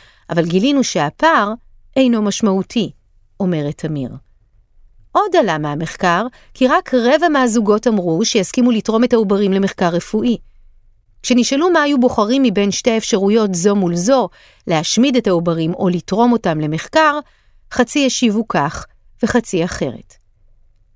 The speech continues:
כשמביטים בנתוני האמת ממשרד הבריאות, המצב קשוח אפילו יותר.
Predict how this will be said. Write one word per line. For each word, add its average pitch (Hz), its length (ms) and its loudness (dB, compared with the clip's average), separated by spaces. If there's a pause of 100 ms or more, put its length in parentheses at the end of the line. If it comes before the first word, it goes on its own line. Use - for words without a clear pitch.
(140)
כשמביטים 247 560 0
בנתוני 240 380 2
האמת 233 460 2
ממשרד 202 400 2
הבריאות, 196 480 0 (320)
המצב 196 420 2
קשוח 190 440 0
אפילו 175 280 -2
יותר. 165 340 -4